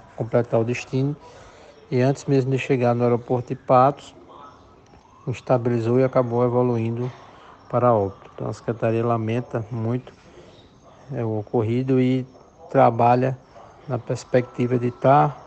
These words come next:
ampliando esses leitos em todo o estado, para que a gente possa ter uma assistência especializada em todo o estado. É, diante das dificuldades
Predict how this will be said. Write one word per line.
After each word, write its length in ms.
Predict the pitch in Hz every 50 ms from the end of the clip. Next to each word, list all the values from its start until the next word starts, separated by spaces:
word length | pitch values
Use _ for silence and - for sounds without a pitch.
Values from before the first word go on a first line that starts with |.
| - -
ampliando 480 | - 123 113 - - 127 120 123 123 120
esses 280 | 120 120 - 135 120 107
leitos 420 | 110 110 113 123 120 - - - - - - - - - - _ - - _ - - - - - -
em 40 | 127
todo 260 | 113 - 135 131 123
o 40 | 123
estado, 540 | 117 - - - - 113 113 117 120 131 139 - - - - - - - - - -
para 140 | - - 117
que 80 | - 131
a 60 | 120
gente 140 | 117 120 120
possa 440 | - - 127 127 - - 131 123 110 - - - - - - - - - - -
ter 120 | - 127 123
uma 380 | 131 135 131 120 117 117 113
assistência 800 | 113 110 - - 127 - - - 139 123 131 135 - - 139 131
especializada 1000 | 127 127 - - - 120 - - 127 123 123 117 110 113 117 117 123 127 131 131 127 - - - - - - - - - - - - -
em 160 | - 127 117 110
todo 220 | - 139 131 127
o 40 | 139
estado. 460 | 135 - - - 123 107 107 101 101 98 - _ - _ - - - - - _ -
É, 120 | - 113 110
diante 260 | 107 110 117 120 123
das 200 | 127 123 117 107
dificuldades 960 | - - 117 - - 127 - - 139 127 127 123 131 143 151 151 - - -